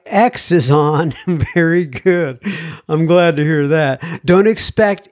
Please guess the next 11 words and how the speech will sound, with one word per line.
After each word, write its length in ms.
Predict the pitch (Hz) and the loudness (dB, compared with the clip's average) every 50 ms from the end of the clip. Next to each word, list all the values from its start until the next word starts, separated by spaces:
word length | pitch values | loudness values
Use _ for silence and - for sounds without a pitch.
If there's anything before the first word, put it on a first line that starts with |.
| _ _ - | _ _ 2
any 380 | 185 185 202 214 220 233 240 214 | 4 4 4 4 4 2 0 -2
apology 960 | - 202 - - - - 226 220 214 220 208 175 139 131 139 147 147 156 | -2 -2 -2 -2 -2 -4 -2 0 0 2 0 0 -2 -4 -4 -2 -2 -2
or 160 | 160 147 143 151 | -2 -2 -2 -2
anything 680 | 151 151 170 185 196 190 - - 185 175 175 170 175 | 0 2 2 2 2 0 0 0 2 2 2 2 0
from 340 | 170 - 170 165 160 156 156 | -2 -2 0 0 0 0 -2
him. 500 | 135 131 165 156 135 117 101 95 92 92 - - - - - | -2 0 0 2 0 0 -2 -4 -8 -12 -16 -20 -20 -20 -14
Stay 400 | - - - - - 190 202 208 | -12 -12 -4 0 2 4 4 4
in 120 | 220 226 214 | 4 4 2
my 260 | 190 175 165 160 156 | 2 0 0 2 2
own 320 | 165 180 202 226 233 233 | 4 4 4 4 2 2
lane 460 | 233 233 233 220 202 175 165 160 160 | 2 4 4 4 4 4 2 0 -2